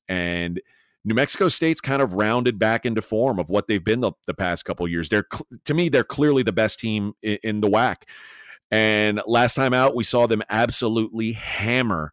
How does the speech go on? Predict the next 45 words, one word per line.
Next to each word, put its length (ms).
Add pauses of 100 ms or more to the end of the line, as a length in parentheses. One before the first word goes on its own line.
(480)
Stephen 440
F. 160
Austin 400
on 140
the 80
road, 400
and 100
that's 160
a 60
quality 480
road 260
win 360
for 120
that 180
conference. 640 (680)
And 500
they've, 320
they've 220
got 220
wins 340
over 240
Wazoo 480
this 240
year. 220
They've 100
got 140
a 40
win 200
over 180
Davidson 720
this 240
year. 280 (1300)
Grand 280
Canyon 340
is 100
hanging 460
their 140
resume 540
on 300
one 360
win 220
right 240
now, 440
which 200
is 200